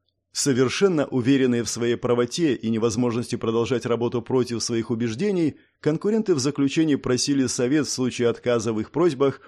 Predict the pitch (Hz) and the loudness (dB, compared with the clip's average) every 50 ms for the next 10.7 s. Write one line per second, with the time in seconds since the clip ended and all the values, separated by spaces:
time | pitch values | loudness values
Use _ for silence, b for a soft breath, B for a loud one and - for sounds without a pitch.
0 | B B - 214 220 175 143 170 190 190 202 190 - 175 175 - - - 156 147 | B B -2 -2 0 2 6 6 6 6 6 2 -4 -6 -8 -8 -4 -4 -2 -2
1 | - - 139 139 - 143 127 101 117 120 113 110 110 110 104 104 b b b - | 0 -2 -2 2 2 2 2 2 0 0 2 2 0 0 -2 -4 b b b -4
2 | 139 135 123 127 123 - - 131 123 120 117 - - 127 123 117 98 104 117 139 | -2 0 0 0 -2 0 0 0 2 0 -2 -2 -2 -2 -2 -2 0 0 0 2
3 | 143 139 131 123 117 B B B - - - 135 143 127 117 117 110 107 117 - | 4 4 2 2 0 B B B -10 -6 -2 0 0 2 2 0 -2 -2 -6 -4
4 | - 147 123 117 95 - 67 - - - - - - _ _ _ _ _ _ _ | -2 -2 -2 -2 -2 -4 -8 -16 -18 -20 -20 -20 -20 _ _ _ _ _ _ _
5 | - - 156 190 240 226 208 196 - 185 165 139 185 190 190 185 180 175 160 139 | -8 -4 -4 -2 -2 -2 -2 0 0 0 0 0 0 0 2 2 2 2 0 0
6 | B B B B B - - - 214 226 - - 170 165 - - 156 143 - 139 | B B B B B -8 -2 0 0 0 0 0 0 0 0 -2 -4 -4 -2 0
7 | 170 180 160 127 117 127 147 143 143 147 139 - - 143 165 160 - - 143 147 | 0 0 0 0 0 0 0 2 2 2 0 0 0 0 0 0 2 2 2 2
8 | 143 147 147 139 113 95 147 185 180 156 - - 85 - - - 64 55 - _ | 4 2 2 2 0 2 4 4 4 4 2 -4 -8 -12 -14 -14 -16 -16 -18 _
9 | _ - 123 131 135 131 110 107 127 123 117 110 101 110 110 113 113 - - 120 | _ -2 0 0 0 -2 -2 0 0 0 0 0 0 0 2 2 2 0 -2 -4
10 | 113 - - 131 - - - 170 - - - - - - | -4 -4 -6 -6 -4 -2 -2 0 0 -2 -4 -6 -8 -14